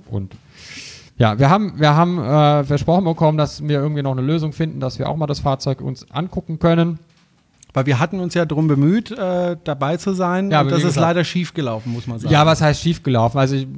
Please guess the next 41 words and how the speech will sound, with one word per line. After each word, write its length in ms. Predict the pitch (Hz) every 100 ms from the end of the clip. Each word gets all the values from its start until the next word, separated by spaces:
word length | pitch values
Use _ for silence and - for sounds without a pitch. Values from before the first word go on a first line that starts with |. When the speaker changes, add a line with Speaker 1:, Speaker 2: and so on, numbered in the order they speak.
| 135
Speaker 1:
kann 160 | - 147
man 80 | 143
dann 200 | 143 139
natürlich, 400 | 139 143 139 -
wenn 120 | 139
die 80 | 139
internationale 600 | 143 135 135 135 127 127
Presse 340 | 139 147 160
einladen, 580 | 131 147 143 139 139 139 - - _ _
ähm, 440 | 127 127 127 123 113
das 160 | 123 131
sind 100 | 131
natürlich 480 | 123 131 123 110
reichweitenstärkere 960 | 113 123 - 127 120 - 127 123 127 120
Kanäle 540 | - 120 123 135 135
und 400 | 131 123 120 117
es 160 | 117 -
war 240 | 120 117 123 -
ausgebucht. 840 | 123 - - 135 131 127 - - - - - - _ - _ _ _ _ _ _ _ _ -
Speaker 2:
Naja. 540 | 85 76 80 95 113 98
Speaker 1:
Ja, 60 |
aber 120 | 117 135
die 60 |
Autobild 440 | 127 139 160 156 131
hat 180 | 160 -
schon 260 | 147 143
mehr 300 | 135 143 147
Leser 440 | 139 147 143 143 135
und 120 | 135
der 80 | 131
Electric 380 | 135 - 139
Newsletter 420 | 139 135 131 131 127
hat, 180 | 123
glaub 200 | - 123
ich, 60 | 120
Speaker 2:
Na 60 | -
Speaker 1:
auch 100 | 131
Speaker 2:
ja. 220 | - 127
Speaker 1:
mehr 100 | 127
Leser 340 | 127 123 127 117
und, 200 | 123